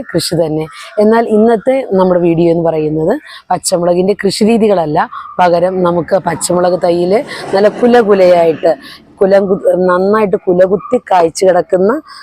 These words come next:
കണ്ടോ, നമ്മുടെ പച്ചമുളക് നിറയെ ഇങ്ങനെ കുലകുത്തി എല്ലാ ബ്രാഞ്ചുകളിലും ഇല ഇല്ല കണക്ക്, ആ, നമുക്ക് പച്ചമുളകുകൾ ഉണ്ടായിരിക്കുകയാണ്. അപ്പോൾ ഇതുപോലെ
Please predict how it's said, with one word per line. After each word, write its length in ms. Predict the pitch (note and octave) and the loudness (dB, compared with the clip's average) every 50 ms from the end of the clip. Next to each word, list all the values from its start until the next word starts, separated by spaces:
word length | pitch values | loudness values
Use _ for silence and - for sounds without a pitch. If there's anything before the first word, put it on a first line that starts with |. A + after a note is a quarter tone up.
| - - | -10 -4
കണ്ടോ, 240 | B3+ G#3 G3+ F3 D#3 D3 - - | -2 0 0 0 0 -2 -2 -2
നമ്മുടെ 320 | F3 F#3 F#3+ G3 G3 G3 F#3 - | 0 0 2 2 2 2 0 0
പച്ചമുളക് 460 | F#3 - - - F3 F3 F3 F3 F#3 F3+ | -4 -4 -4 -4 -2 0 0 0 0 0
നിറയെ 480 | F3 E3+ D#3+ D#3+ E3+ F3 F3 F#3 G3+ G3+ | 0 -2 0 0 2 2 2 2 0 0
ഇങ്ങനെ 360 | F#3 F3 E3+ E3+ F3 G3+ B3+ C#4 - - - - _ _ - | 0 0 -2 -2 -2 -2 -2 -4 -8 -14 -20 -20 _ _ -4
കുലകുത്തി 540 | F#3 E3+ F3 F3+ F3+ F3 E3 - - - G#3 G3 F3 | -2 0 2 2 0 -2 -4 -6 -4 -2 0 2 2
എല്ലാ 400 | D#3+ D#3+ E3 E3+ F3+ F3+ F#3 F#3 | 2 0 0 0 2 2 2 0
ബ്രാഞ്ചുകളിലും 680 | F#3+ F3+ F#3 F3+ E3+ E3 D#3 D3 E3+ D#3+ D#3+ E3 F3 F3+ E3+ D#3+ | 0 0 -2 -2 -2 -2 -2 0 0 0 0 0 0 -2 -2 -2
ഇല 120 | D#3+ E3 F3+ | 0 2 2
ഇല്ല 380 | F#3+ F#3+ E3+ E3 E3 F3 F3+ F3 - | 2 2 0 0 -2 -2 -2 -2 -2
കണക്ക്, 380 | F3+ E3+ E3 D#3 C#3 - A3+ C4 E4 - - - - - - - - | -2 -2 -2 -4 -4 -2 -2 -2 -2 -4 -14 -20 -20 -20 -14 -6 -4
ആ, 60 | F3+ F3+ F3 | -2 0 2
നമുക്ക് 320 | E3+ F3 F3 E3+ - - F3 F#3+ | 2 0 0 -2 -2 -4 -4 -4
പച്ചമുളകുകൾ 640 | E3+ - - E3+ F3 E3+ E3+ E3+ E3 E3+ E3+ G3+ C4 - - G#3+ | -4 -4 -2 0 0 2 2 2 2 4 4 2 2 2 2 2
ഉണ്ടായിരിക്കുകയാണ്. 720 | A3 A3+ A3+ A3 G#3+ F#3+ F#3 D3 - F#3+ F3+ E3 D#3 D#3 - - - - - - | 4 4 4 4 4 2 -2 0 0 2 2 2 0 -4 -8 -12 -14 -8 -6 -6
അപ്പോൾ 240 | - D#3+ A#3 A#3+ A#3 A3+ | -2 0 2 2 2 2
ഇതുപോലെ 680 | G#3+ G#3+ F#3 A3 B3 G3+ A#3 B3 A#3+ A#3+ A#3+ A#3+ C4 | 0 0 0 0 0 2 2 4 4 4 4 2 2